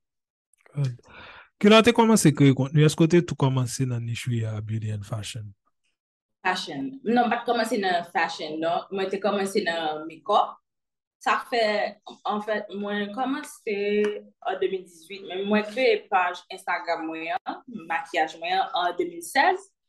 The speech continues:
Speaker 1: e m kòmanse vrèman kreye kontni, kote ke m ap kreye dè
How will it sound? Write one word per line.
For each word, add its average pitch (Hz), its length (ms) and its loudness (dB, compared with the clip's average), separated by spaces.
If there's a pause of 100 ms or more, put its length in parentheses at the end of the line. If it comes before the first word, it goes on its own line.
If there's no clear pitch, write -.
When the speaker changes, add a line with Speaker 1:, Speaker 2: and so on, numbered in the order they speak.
(380)
Speaker 1:
e - 80 -4
m 208 140 -4
kòmanse 220 500 -2
vrèman 208 540 -2
kreye 190 260 -6
kontni, 214 680 -4 (420)
kote 190 260 -2
ke 190 100 -2
m 185 80 -4
ap - 120 -10
kreye 175 220 -2
dè 180 120 0